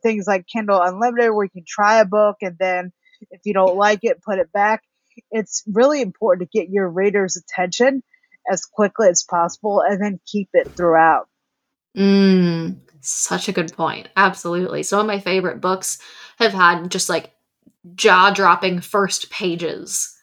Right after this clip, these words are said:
Speaker 2: Like, the first
Speaker 1: Yes.
Speaker 2: page is so good, and I'm like, "I'm in it for the long haul. Like, we're going." And then, yeah, the other books that maybe do start off a little bit slower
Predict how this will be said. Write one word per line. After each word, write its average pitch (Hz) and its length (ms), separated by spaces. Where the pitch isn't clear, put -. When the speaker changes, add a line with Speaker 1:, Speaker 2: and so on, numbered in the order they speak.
Speaker 2:
Like, 190 160
the 196 100
first 226 400
Speaker 1:
Yes. - 60
Speaker 2:
page 208 280
is 190 160
so 202 300
good, 196 180
and 180 120
I'm 175 80
like, 175 340
"I'm 202 240
in 214 180
it 233 160
for 226 140
the 220 80
long 202 320
haul. 175 340
Like, 190 200
we're 214 220
going." 208 640
And 233 180
then, 220 100
yeah, 240 200
the 240 100
other 202 220
books 214 240
that 214 160
maybe 196 280
do 208 220
start 208 260
off 196 140
a 196 60
little 196 220
bit 196 140
slower 196 680